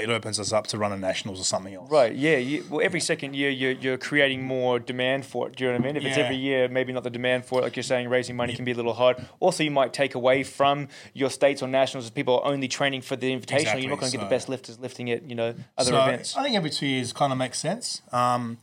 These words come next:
Speaker 1: look, this year what happened was I set my date, October thirty-first, and then, like, pretty much I've done all my publicity, I've pretty much organised everything, and then,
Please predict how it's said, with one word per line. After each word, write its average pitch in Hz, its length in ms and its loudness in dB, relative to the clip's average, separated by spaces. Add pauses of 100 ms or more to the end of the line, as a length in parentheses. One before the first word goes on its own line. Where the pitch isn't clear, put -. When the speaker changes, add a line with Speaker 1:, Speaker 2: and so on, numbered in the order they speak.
(360)
Speaker 1:
look, 165 200 0
this 196 280 0
year 147 140 -2
what 131 160 2
happened 135 260 -4
was 123 200 -2
I 120 80 -2
set 175 240 0
my 131 160 4
date, 143 360 2
October 131 300 0
thirty-first, 147 680 4
and 135 120 -6
then, 127 160 -4
like, 120 260 2 (800)
pretty 175 160 4
much 139 180 2
I've 120 120 -4
done 127 140 2
all 165 200 6
my 151 140 6
publicity, 131 500 0
I've 117 140 0
pretty 147 160 0
much 131 220 -4
organised 131 440 0
everything, 120 380 0
and 113 120 0
then, 120 320 0